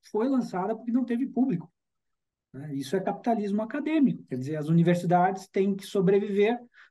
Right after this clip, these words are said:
não conseguem lançar um curso onde não haja interesse, porque as pessoas se dedicam cada vez mais àquilo que vá refletir em retorno monetário, né? E direitos humanos não,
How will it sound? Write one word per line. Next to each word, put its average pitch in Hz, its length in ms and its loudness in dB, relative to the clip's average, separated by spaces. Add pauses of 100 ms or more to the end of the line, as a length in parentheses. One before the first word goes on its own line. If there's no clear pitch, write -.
(100)
não 240 160 4
conseguem 226 560 2
lançar 208 420 0
um 226 160 0
curso 233 360 0
onde 226 180 2
não 214 160 0
haja 196 240 -2
interesse, 202 680 0
porque 156 260 -10
as 156 80 -6
pessoas 160 400 -10
se - 60 -10
dedicam 170 400 -2
cada 170 240 -2
vez 170 180 -2
mais 180 300 -2
àquilo 196 360 -6
que - 100 -2
vá 180 320 4 (560)
refletir 208 920 6
em 233 160 10
retorno 202 600 8
monetário, 196 680 2 (300)
né? 131 220 0
E 180 100 4
direitos 180 440 4
humanos 185 360 0
não, 196 260 -6